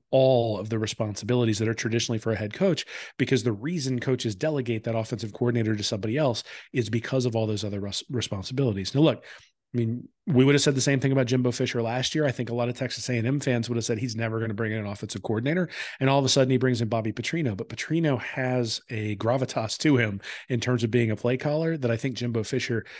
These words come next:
it becomes a no-brainer to bring in a guy like that. So that's the other thing, right, is who are you gonna get? And after one game, you're not gonna get anybody.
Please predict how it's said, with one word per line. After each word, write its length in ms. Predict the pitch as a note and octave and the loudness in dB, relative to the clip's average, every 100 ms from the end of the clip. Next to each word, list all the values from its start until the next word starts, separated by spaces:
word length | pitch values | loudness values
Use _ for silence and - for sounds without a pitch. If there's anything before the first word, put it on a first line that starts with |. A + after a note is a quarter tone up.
| - | -10
it 80 | C3+ | -4
becomes 380 | C3+ B2+ C#3 B2 | -2 2 2 4
a 40 | |
no-brainer 560 | A#2+ A#2 G2+ A#2 B2 A2 | 4 4 2 2 2 2
to 80 | G#2 | 0
bring 220 | A2 A2 | -2 -2
in 100 | G#2+ | -2
a 40 | |
guy 180 | G#2 G2+ | -4 -6
like 220 | G2+ F#2+ - | -8 -10 -6
that. 240 | G#2 - | -6 -4
So 120 | - | 2
that's 220 | B2+ D#3+ | 2 2
the 120 | - D#3+ | 2 4
other 140 | C#3 | 4
thing, 220 | - A2+ | 2 -2
right, 200 | G#2+ B2 | 0 -2
is 80 | B2 | -2
who 140 | - | 2
are 20 | C3 | 2
you 100 | A#2+ | 2
gonna 160 | G#2 | -2
get? 300 | G2 G#2+ F#2 - - - | -2 -4 -4 -12 -14 -2
And 80 | B2+ | 0
after 220 | C3+ C#3+ | 4 4
one 240 | B2 C#3 | 6 4
game, 260 | B2 A#2+ C#3+ | 4 2 2
you're 100 | C3 | 2
not 100 | A#2+ | 2
gonna 140 | A#2+ | 0
get 140 | G#2 G#2 | -4 -4
anybody. 460 | G2+ G2 F#2+ A2+ | -4 -6 -6 -6